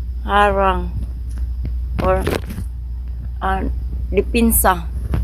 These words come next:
para hindi siya pag sum-, ano, hahaba pa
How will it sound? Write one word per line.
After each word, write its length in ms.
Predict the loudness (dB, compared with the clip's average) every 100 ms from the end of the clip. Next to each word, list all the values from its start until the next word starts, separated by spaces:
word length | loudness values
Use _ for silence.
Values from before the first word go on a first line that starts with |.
| 0 0 2 2 4
para 480 | 4 6 6 4 2 -2 -2 -2 -2 -2 0 -2 -2 -2 -2
hindi 320 | 0 0 0
siya 560 | 0 4 6 6 4 0 -4 -2 -2 -2 -2 -2 -2 -2 -4 -2 -2 -2 -2 -2 -2 -2 -2 2
pag 160 | 2 0 -2
sum-, 320 | 2 4 4 0 -2 -2 -2 -2 -2 4
ano, 640 | 6 6 4 4 2 0 -2 -2 2
hahaba 640 | 4 6 6 6 4 4
pa 320 | 4 4 2